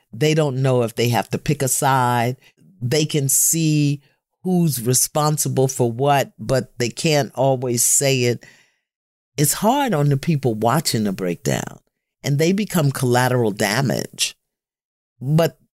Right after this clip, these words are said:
they have to have clear boundaries, and they have to know where they can and cannot tread.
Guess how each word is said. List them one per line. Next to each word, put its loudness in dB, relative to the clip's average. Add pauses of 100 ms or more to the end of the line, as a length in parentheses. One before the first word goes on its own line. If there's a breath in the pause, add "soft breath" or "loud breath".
(120)
they 0
have -2
to 0
have 0
clear 2
boundaries, -6 (380)
and -2
they 2
have 0
to -2
know 0 (540)
where 0
they 0
can 0
and 2
cannot 0
tread. -2